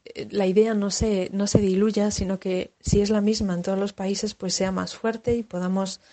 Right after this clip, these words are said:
desarrollarla desde nuestros países. Desde la Asociación Española, nuestra presidenta Eva Creus,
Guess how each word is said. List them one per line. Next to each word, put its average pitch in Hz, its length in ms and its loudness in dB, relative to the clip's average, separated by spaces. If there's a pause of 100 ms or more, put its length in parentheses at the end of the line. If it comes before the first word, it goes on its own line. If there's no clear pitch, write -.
(280)
desarrollarla 190 680 -2
desde 175 260 0
nuestros 175 360 -4
países. 175 560 -2 (680)
Desde 214 280 4
la 196 720 0 (140)
Asociación 208 520 2
Española, 247 600 4 (140)
nuestra 196 320 2
presidenta 208 840 2
Eva 196 280 -2
Creus, 233 440 0